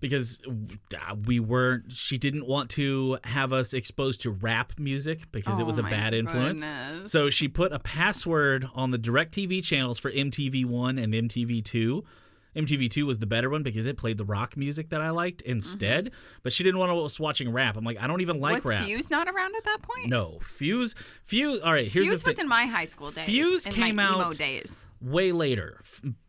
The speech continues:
Speaker 1: Fuse was Much Music America, and then it turned into Fuse in, like, two thousand seven or something.
Speaker 2: And then Fuse changed from the rock emo channel into more mainstream stuff.
Speaker 1: I don't, I don't know what it turned into because I stopped watching it.
Speaker 2: Yeah, same.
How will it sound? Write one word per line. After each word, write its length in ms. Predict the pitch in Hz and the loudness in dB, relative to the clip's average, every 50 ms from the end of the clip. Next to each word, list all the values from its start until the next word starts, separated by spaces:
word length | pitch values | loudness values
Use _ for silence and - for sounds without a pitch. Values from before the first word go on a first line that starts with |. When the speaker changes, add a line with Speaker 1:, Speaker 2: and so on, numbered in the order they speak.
| _ _ - | _ _ 0
Speaker 1:
Fuse 420 | - 196 233 269 277 247 190 175 - | 2 2 2 2 0 0 -2 -4 -6
was 560 | 139 139 143 165 190 202 220 208 196 185 160 160 - | -6 -2 0 2 4 4 4 4 2 2 0 -4 -6
Much 400 | 127 135 139 151 147 - - - | -4 -2 0 0 0 -2 -2 -2
Music 320 | 147 151 147 127 135 - | -2 -2 -2 -2 -2 -2
America, 580 | 131 113 107 107 110 117 135 - - 180 185 175 - | -2 0 0 0 0 0 -2 -2 -2 -2 -2 -2 -2
and 100 | 139 135 | -2 -2
then 80 | 139 135 | -2 -2
it 100 | 135 127 | -2 -4
turned 200 | - 165 165 165 | -4 -2 -2 0
into 160 | 156 139 120 | 0 -2 -2
Fuse 440 | - - - 135 135 135 123 117 107 | -4 -4 -4 -4 -2 0 0 -2 -2
in, 120 | 110 107 | -2 -2
like, 200 | 107 107 101 98 | -2 -4 -4 -6
two 200 | - - 131 120 | -8 -6 -6 -4
thousand 500 | 113 120 113 113 107 104 101 95 90 - | -2 0 0 0 -2 -2 -4 -6 -6 -8
seven 540 | - - - - - 104 98 95 92 92 80 | -8 -8 -8 -4 -2 -2 -2 -2 -2 -4 -8
or 80 | 80 - | -8 -8
something. 240 | - - 208 214 220 | -8 -8 -6 -4 -4
Speaker 2:
And 140 | 240 233 - | -4 -4 -4
then 40 | |
Fuse 320 | - - 254 277 339 359 339 | -6 -8 -8 -6 -6 -6 -6
changed 320 | - - 240 220 208 202 | -6 -8 -8 -8 -8 -10
from 200 | - 214 202 202 | -10 -10 -10 -8
the 100 | 190 190 | -10 -12
rock 460 | 180 175 180 180 190 196 208 - - | -10 -6 -2 0 0 0 0 -2 -8
emo 320 | 170 196 214 247 202 185 170 | -10 -6 -6 -6 -6 -6 -8
channel 500 | 165 - 175 165 160 160 160 156 151 135 | -12 -12 -10 -10 -10 -8 -8 -10 -10 -10
into 460 | - - 175 170 165 - 175 165 165 | -10 -10 -10 -10 -10 -10 -8 -8 -8
more 500 | 165 165 165 165 160 156 151 151 139 - - - | -8 -10 -10 -8 -6 -6 -6 -6 -8 -12 -14 -12
mainstream 640 | 160 165 165 180 180 - - - 151 156 143 135 | -10 -10 -8 -10 -10 -12 -14 -14 -14 -12 -12 -10
stuff. 120 | - - | -2 2
Speaker 1:
I 60 | 143 226 | 2 4
don't, 180 | 214 208 175 - | 4 2 0 0
I 100 | - 143 | 0 2
don't 160 | 170 196 190 170 | 2 4 4 4
know 80 | 170 | 4
what 120 | 170 165 143 | 4 4 2
it 80 | 110 | 2
turned 200 | 113 131 120 110 | 2 2 4 4
into 220 | 107 98 - - 104 | 2 0 0 -2 -2
because 220 | 107 104 110 110 | -2 -2 -2 -2
I 20 | |
stopped 320 | 107 - - 117 107 98 107 | -2 -2 -2 -2 -2 -2 -2
watching 380 | 104 95 92 95 - - 62 | -4 -4 -4 -4 -6 -8 -10
it. 200 | - - - - | -12 -18 -16 -12
Speaker 2:
Yeah, 220 | - 175 175 135 - - - - _ - | -10 -8 -8 -8 -10 -12 -16 -20 _ -14
same. 300 | - - 160 151 - | -12 -10 -10 -10 -12